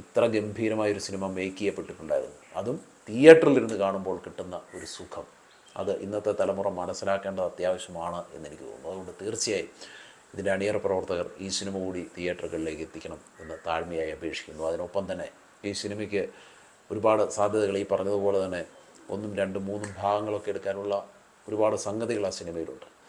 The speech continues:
പഴയ ആ സിനിമയ്ക്ക് പോറൽ വീഴിക്കാതെ അതുകൂടി ചെയ്ത് തന്നാൽ പ്രേക്ഷകർക്ക് കിട്ടുന്ന വലിയൊരു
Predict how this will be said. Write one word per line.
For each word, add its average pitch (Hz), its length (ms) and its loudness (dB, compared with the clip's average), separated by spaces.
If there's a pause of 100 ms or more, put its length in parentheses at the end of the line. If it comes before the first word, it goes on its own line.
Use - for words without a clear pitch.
(580)
പഴയ 123 280 12
ആ - 100 12
സിനിമയ്ക്ക് 123 400 2
പോറൽ 113 400 6
വീഴിക്കാതെ 95 460 2 (400)
അതുകൂടി 110 340 0 (240)
ചെയ്ത് 107 260 0 (380)
തന്നാൽ 92 320 0 (480)
പ്രേക്ഷകർക്ക് 123 440 8
കിട്ടുന്ന 110 300 2
വലിയൊരു 104 340 2